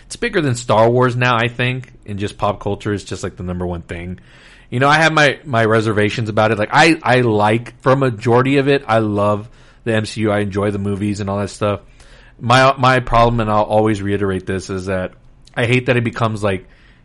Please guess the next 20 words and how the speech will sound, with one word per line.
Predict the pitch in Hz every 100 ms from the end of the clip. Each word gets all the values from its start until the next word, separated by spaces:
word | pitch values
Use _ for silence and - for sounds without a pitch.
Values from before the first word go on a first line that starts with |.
| -
these | 127 123
are | 120
the | 113
only | 107 104
movies | 98 98 92
that | 95 92
matter, | 90 85 85 85 - -
but, | 98 90 85 - - _ _ _ -
and | 104
I | 110
need | 113 113
to |
point | - 110
out | 101
that | 98 87
there's | 110 113 -
other | 117 110
movies | 104 101 95
out | 92 90
there. | 92 85